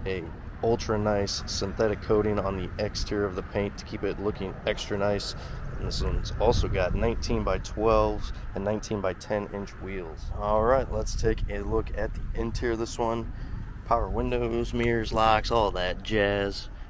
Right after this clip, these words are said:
Cruise control. Get the navigation screen, backup camera.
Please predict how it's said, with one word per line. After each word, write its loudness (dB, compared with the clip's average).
Cruise 2
control. 4
Get -6
the -6
navigation 0
screen, -2
backup 0
camera. 0